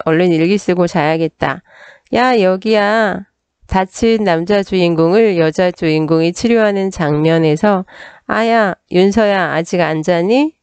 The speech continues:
얼른 자렴. "네, 금방 잘게요. 일기만 쓰고요." 이 중에서 밑줄을 친 어, 벌써 열 시네에서 어, 야, 아야, 내가 놀람, 아픔 등의 느낌인지,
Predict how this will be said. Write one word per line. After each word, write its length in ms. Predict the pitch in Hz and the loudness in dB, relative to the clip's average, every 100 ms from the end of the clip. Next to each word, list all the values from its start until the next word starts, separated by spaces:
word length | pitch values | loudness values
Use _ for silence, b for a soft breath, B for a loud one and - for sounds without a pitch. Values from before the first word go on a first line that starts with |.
| - | -6
얼른 360 | 165 165 196 202 | -2 0 0 0
자렴. 580 | 190 156 180 208 165 165 B B B - | 0 0 0 0 -2 -10 B B B -4
"네, 380 | 208 233 240 | 0 2 2
금방 500 | 208 208 190 220 226 | 0 -2 0 0 0
잘게요. 800 | 220 196 170 - 208 196 190 202 | -2 -2 -2 0 2 2 2 2
일기만 580 | 170 170 180 202 196 196 | 0 -2 -2 0 2 0
쓰고요." 580 | 196 233 226 202 170 135 | -2 -2 0 2 0 -2
이 160 | - 170 | -6 -6
중에서 560 | - 180 170 - 269 320 _ b b b b b _ _ _ _ _ _ - | 0 0 0 0 -2 -4 _ b b b b b _ _ _ _ _ _ -8
밑줄을 520 | 180 180 - 294 277 | -4 -2 -2 0 0
친 400 | 269 - 180 185 170 - | -2 0 2 2 -2 -2
어, 260 | 226 285 | 0 0
벌써 440 | 320 208 190 - 214 | 0 -2 -2 0 -2
열 140 | 165 | -2
시네에서 720 | 175 - 190 180 165 170 220 185 | -4 -4 0 0 0 0 0 0
어, 480 | - 180 190 170 143 - | 0 0 0 -2 -6 -6
야, 340 | 165 175 180 151 | -2 -2 -2 -4
아야, 560 | - 170 175 180 170 - | -6 -2 -2 0 -2 -6
내가 500 | 151 165 180 185 156 | -2 -2 0 -2 -2
놀람, 640 | 151 165 175 180 175 156 - | -2 0 2 2 0 -4 -8
아픔 480 | 147 156 - 202 214 | -6 -6 -6 -4 -2
등의 280 | 196 180 | 0 0
느낌인지, 920 | 165 156 - 175 175 170 - 254 349 | 0 -2 -2 0 2 0 0 2 0